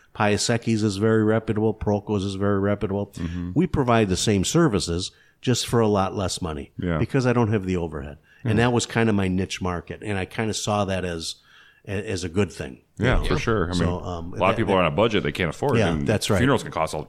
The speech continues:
Speaker 2: ton of money. Now, what's the difference between, like, burial insurance and, say, like, a, a pre-plan? Is that kinda the same thing? Or is
Speaker 1: Well,
Speaker 2: that
Speaker 1: it's kinda the same thing.
Speaker 2: Okay,
Speaker 1: Um,
Speaker 2: it's just a
Speaker 1: ba-,
Speaker 2: different name
Speaker 1: burial
Speaker 2: for it.
Speaker 1: insurance is the funding vehicle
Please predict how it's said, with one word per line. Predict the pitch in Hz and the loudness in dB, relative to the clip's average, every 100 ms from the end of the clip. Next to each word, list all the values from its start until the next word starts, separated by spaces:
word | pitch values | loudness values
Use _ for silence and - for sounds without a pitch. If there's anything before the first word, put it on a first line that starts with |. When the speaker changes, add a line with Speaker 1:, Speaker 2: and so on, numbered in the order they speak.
| - | -12
Speaker 2:
ton | - 160 | -2 0
of | 104 | 2
money. | 131 123 73 82 - - - | 0 0 -2 -6 -12 -20 -4
Now, | 156 156 | 0 2
what's | 156 190 | 2 2
the | 202 | 0
difference | 196 - | 0 0
between, | 156 | 2
like, | 131 98 71 - - | 2 0 -4 -16 -6
burial | 101 101 104 98 90 87 | 2 4 6 4 2 0
insurance | 87 - - 92 82 82 - | -4 -4 -2 0 2 0 -4
and, | 78 80 80 | -4 -2 -2
say, | 90 80 | 0 0
like, | 78 | 0
a, | 76 - | -2 -4
a | 67 | -6
pre-plan? | - 98 - 73 - - - _ _ _ - | -2 -2 -4 -6 -8 -12 -20 _ _ _ -16
Is | 71 | -6
that | 85 | -4
kinda | - 95 | 0 0
the | |
same | 87 98 90 | 0 0 0
thing? | 107 156 | -2 0
Or | |
is | 131 | 2
Speaker 1:
Well, | 135 139 | 4 4
Speaker 2:
that | |
Speaker 1:
it's | 117 | 2
kinda | - 139 | 2 2
the | 101 | 2
same | - 113 | 2 2
thing. | 92 120 117 | 4 2 2
Speaker 2:
Okay, | 110 | 2
Speaker 1:
Um, | 92 | 2
Speaker 2:
it's | 101 90 | 2 0
just | |
a | |
Speaker 1:
ba-, | 95 | 0
Speaker 2:
different | 120 95 | 0 2
name | 120 | 2
Speaker 1:
burial | 123 123 113 | 4 4 4
Speaker 2:
for | |
it. | |
Speaker 1:
insurance | 98 117 104 98 - - _ | 2 2 2 2 -2 -8 _
is | 113 101 87 | -4 -4 -2
the | 90 | -4
funding | - - 117 113 107 92 80 | -4 0 2 4 4 2 2
vehicle | 85 82 - 87 85 | 4 2 4 4 4